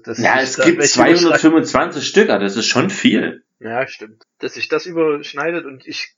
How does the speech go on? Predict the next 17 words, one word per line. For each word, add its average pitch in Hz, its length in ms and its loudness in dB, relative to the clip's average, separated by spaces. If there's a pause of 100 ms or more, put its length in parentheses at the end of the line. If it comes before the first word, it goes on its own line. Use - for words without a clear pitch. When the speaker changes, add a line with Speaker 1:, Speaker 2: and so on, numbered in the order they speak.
(220)
Speaker 1:
ähm, 120 580 -4 (200)
dann 147 180 -2
gibt's 185 180 -2
noch 175 100 0
eine, 156 200 0
die 143 140 -10
falsch 180 480 -2
war, 185 180 0
aber 156 160 -4
die 151 120 -12
fand 160 200 -4
ich - 140 -16
ziemlich, - 440 -12 (140)
ziemlich, 147 340 -10 (200)
ziemlich 151 340 -10
nice 143 260 -4
vom, 120 320 -14